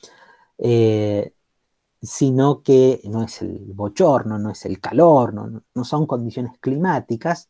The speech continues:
las que generan el malestar, sino que efectivamente hay una epidemia de cólera y él decide irse, pero luego se arrepiente. Eh, y muchos en ese movimiento de Gustav racional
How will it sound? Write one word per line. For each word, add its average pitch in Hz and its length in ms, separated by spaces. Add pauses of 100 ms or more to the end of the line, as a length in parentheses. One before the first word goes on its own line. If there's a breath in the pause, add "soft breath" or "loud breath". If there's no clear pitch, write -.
las 104 120
que 110 100
generan 120 280
el 127 60
malestar, 170 320
sino 139 240
que - 80
efectivamente 156 500
hay 120 60
una 113 100
epidemia 127 380
de 196 120
cólera 165 460 (960 loud breath)
y 175 180
él 220 360
decide 127 440
irse, 107 540 (1160)
pero 127 380 (400)
luego 101 340
se 107 140
arrepiente. 95 680 (300)
Eh, - 160 (140)
y 156 140
muchos 208 640
en 147 160
ese 156 280
movimiento 151 1040 (260)
de 123 440 (200)
Gustav 131 680
racional 120 920